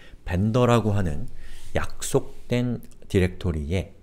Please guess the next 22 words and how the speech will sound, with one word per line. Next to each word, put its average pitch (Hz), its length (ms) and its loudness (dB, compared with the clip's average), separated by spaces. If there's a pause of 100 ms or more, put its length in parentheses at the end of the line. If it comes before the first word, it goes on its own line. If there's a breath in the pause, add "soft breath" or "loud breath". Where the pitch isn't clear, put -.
(680)
다운로드해서 92 1000 -2
설치하는 113 600 -4
것까지 - 520 -6
다 - 180 -10
해준 73 260 -6
겁니다. 95 360 -16 (460)
굉장히 98 380 -2
편하죠. 104 640 -6
카피 - 280 -8
앤 110 80 0
페이스트 - 280 -6
같은 - 220 -8
거 90 40 -6
하실 90 180 -8
필요도 90 280 -6
없습니다. 80 500 -14 (1000 soft breath)
자, 95 140 2
그러면 117 500 2 (680 loud breath)
우리가 113 300 4
이제 95 520 2
그 85 520 -4
의존성을 120 1120 2